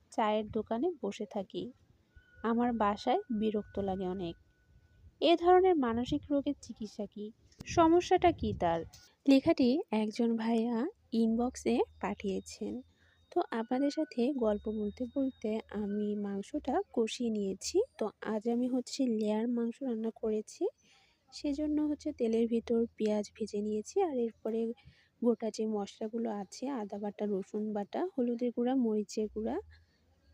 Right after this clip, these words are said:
ঝালের গুঁড়া, লবণ, আর হচ্ছে দারচিনি,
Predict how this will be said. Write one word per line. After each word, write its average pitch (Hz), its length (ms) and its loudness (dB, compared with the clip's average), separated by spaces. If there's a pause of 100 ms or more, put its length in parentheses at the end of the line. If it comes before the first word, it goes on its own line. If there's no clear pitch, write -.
(100)
ঝালের 226 460 0
গুঁড়া, 220 320 -4 (160)
লবণ, 208 480 -2 (880)
আর 214 180 -8
হচ্ছে 208 280 -6
দারচিনি, 220 640 -4